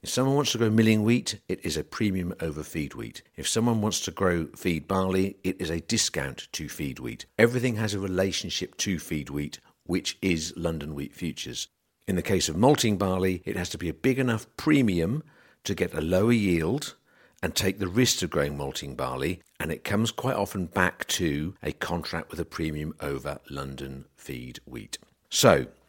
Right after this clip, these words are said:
a thousand tonnes of production, and we'll take cost of production of feed wheat to be a hundred and thirty pounds a tonne. I'm not gonna be able to argue about that 'cause no one's in the room to do that with me, but a hundred and thirty. So your net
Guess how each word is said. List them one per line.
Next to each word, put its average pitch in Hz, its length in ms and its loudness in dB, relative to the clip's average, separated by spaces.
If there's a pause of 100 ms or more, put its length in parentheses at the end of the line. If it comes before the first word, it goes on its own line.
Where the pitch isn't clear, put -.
(280)
a - 60 -2
thousand 151 480 6
tonnes 151 180 4
of 147 80 0
production, 87 600 0 (200)
and 95 160 2
we'll 85 100 0
take 90 280 0
cost - 260 2
of 98 60 -2
production 82 440 -2
of 71 80 -8
feed 76 220 -2
wheat 78 240 -2
to - 80 -14
be 78 220 2
a 67 80 -4
hundred 76 260 -2
and 76 100 -6
thirty 73 320 -2
pounds 71 360 -4
a - 20 -4
tonne. 67 360 -6 (200)
I'm 76 160 -4
not 76 200 -2
gonna 76 140 -4
be 73 160 0
able 73 200 2
to - 120 -8
argue 82 320 2
about 78 220 0
that 82 180 -2
'cause - 140 -10
no 76 140 -2
one's 73 160 -4
in 73 100 -6
the 71 80 -6
room 71 160 -4
to - 120 -12
do 76 160 -2
that 71 140 -4
with 73 160 -6
me, 55 280 -12
but 64 180 -6 (160)
a - 60 -6
hundred 76 240 -2
and 69 100 -10
thirty. - 420 -8 (440)
So 117 140 4
your 107 200 10
net 156 400 4